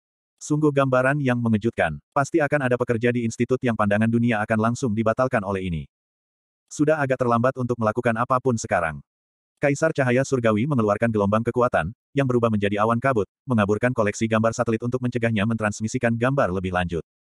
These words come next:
Dia kembali kali ini hanya untuk melihat kampung halamannya di masa lalu dan untuk melihat beberapa teman lama dan keluarga. Dia tidak ingin mengganggu tatanan asli di bumi,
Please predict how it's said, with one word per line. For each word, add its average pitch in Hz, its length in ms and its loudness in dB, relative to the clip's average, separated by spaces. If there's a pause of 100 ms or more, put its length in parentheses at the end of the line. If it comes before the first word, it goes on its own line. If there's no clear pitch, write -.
(540)
Dia 151 160 2
kembali 131 320 2
kali 120 240 0
ini 135 160 0
hanya 120 240 0
untuk 117 160 -4
melihat 107 240 0
kampung 117 320 -2
halamannya 110 480 0
di 107 80 0
masa 113 240 0
lalu 120 240 2
dan 113 80 2
untuk 127 240 -4
melihat 110 240 -2
beberapa 107 400 0
teman 120 240 0
lama 117 400 0
dan 95 160 0
keluarga. 87 400 -2 (560)
Dia 147 160 0
tidak 147 240 0
ingin 131 160 0
mengganggu 113 400 0
tatanan 107 320 0
asli 127 240 -2
di 113 80 0
bumi, 104 320 -2